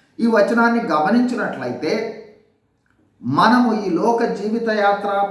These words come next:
ప్రారంభించిన దగ్గర నుండి, రక్షింపబడిన అనుభవంలోనికి వచ్చిన దగ్గర నుండి, ఆయనే, దేవుడే, యేసుక్రీస్తు ప్రభువే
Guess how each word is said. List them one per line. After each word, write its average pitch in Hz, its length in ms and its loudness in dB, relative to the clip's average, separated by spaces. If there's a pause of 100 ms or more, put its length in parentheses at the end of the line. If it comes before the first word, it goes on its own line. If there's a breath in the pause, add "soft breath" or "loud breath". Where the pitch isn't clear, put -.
ప్రారంభించిన 196 760 0
దగ్గర 170 440 -2
నుండి, 202 680 -2 (880)
రక్షింపబడిన 208 800 2
అనుభవంలోనికి 190 960 0
వచ్చిన 185 320 -4
దగ్గర 185 520 -2
నుండి, 220 460 0 (1080)
ఆయనే, 185 1080 2
దేవుడే, 180 640 -2
యేసుక్రీస్తు 185 1120 -2
ప్రభువే 202 1160 -2